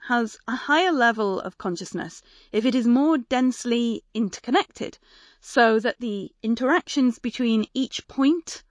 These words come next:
or node within the network yields more information than if the same system is reduced to its component parts.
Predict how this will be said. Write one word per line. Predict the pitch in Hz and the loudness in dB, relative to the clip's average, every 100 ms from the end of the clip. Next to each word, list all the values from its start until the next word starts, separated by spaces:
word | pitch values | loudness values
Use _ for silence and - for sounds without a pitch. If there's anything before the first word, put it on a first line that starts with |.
| _ | _
or | 196 | -6
node | 190 196 220 220 220 269 285 - | -2 2 4 4 4 2 -2 -4
within | 220 214 | -2 0
the | 208 | 0
network | 202 - 190 175 - _ - _ | 0 -2 -6 -6 -8 _ -20 _
yields | 214 262 330 330 240 | 2 4 4 2 0
more | 247 262 302 311 _ - | 0 2 0 -2 _ -2
information | 254 269 247 247 254 - 165 175 | 0 0 0 0 0 -2 -4 -4
than | 202 202 | -4 -4
if | 220 226 - | -4 -6 -4
the | 214 | -6
same | - 254 254 254 | -2 0 2 0
system | 220 - 220 208 | -2 -4 -2 -2
is | 196 208 | -2 -6
reduced | 202 214 185 - | -6 -6 -8 -6
to | 190 | -6
its | - - | -6 -12
component | - 190 - 175 110 - | -10 -8 -4 -4 -4 -6
parts. | - 254 - _ - | -2 0 0 _ -20